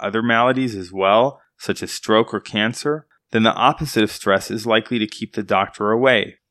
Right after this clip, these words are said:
And this is something that financial advisors can actually help with,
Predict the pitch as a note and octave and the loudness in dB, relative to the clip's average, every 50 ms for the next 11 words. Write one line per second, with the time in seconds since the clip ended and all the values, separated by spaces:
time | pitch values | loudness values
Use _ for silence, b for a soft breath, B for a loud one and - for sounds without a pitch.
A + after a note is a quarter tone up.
0 | _ _ - - A2 A2+ A#2+ D#3 E3 - - - - D3 C3+ B2+ - B2 A2+ G#2+ | _ _ -4 -2 0 0 0 0 0 -2 -4 -4 -2 -4 -2 -2 0 0 0 0
1 | G2 - - - G2+ G2 G#2 A2 A#2 A#2 - B2 A#2 G#2 G2 A2 G2+ G2+ G2+ G#2 | -2 -2 -4 -4 -2 0 0 0 0 0 0 0 -2 0 2 2 2 2 2 2
2 | G#2 A2+ A2 G#2+ G#2 - - _ _ - - - F3 F3+ E3+ C3+ G#2 F#2+ F#2+ - | 0 -2 -4 -4 -6 -8 -14 _ _ -12 -8 -4 -2 0 0 2 2 0 -2 -4
3 | - - - F2+ F2 - F2+ E2 E2+ - - E2 D#2+ - | -8 -10 -10 -10 -8 -6 -8 -8 -8 -8 -12 -12 -14 -14